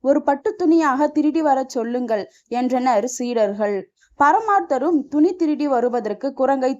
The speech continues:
தூதனுப்பினார். அந்நாட்டு அரண்மனைக்குள் நுழைந்த குரங்கு அரண்மனையில் அரசனின் பட்டு துணிகளும் வைர கிரீடத்தையும் குரங்கு திருடி வந்தது. அதை பார்த்த குருவும் சீடர்களும்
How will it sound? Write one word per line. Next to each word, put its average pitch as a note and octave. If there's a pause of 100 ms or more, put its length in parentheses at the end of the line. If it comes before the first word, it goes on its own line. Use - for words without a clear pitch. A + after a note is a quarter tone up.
தூதனுப்பினார். G#3 (380)
அந்நாட்டு D4+
அரண்மனைக்குள் D4+
நுழைந்த A#3+
குரங்கு G#3+ (140)
அரண்மனையில் E4+
அரசனின் C4
பட்டு A#3
துணிகளும் A#3+ (260)
வைர A3+
கிரீடத்தையும் B3+
குரங்கு D4
திருடி C#4+
வந்தது. G3 (440)
அதை D4+
பார்த்த F4
குருவும் D#4
சீடர்களும் B3+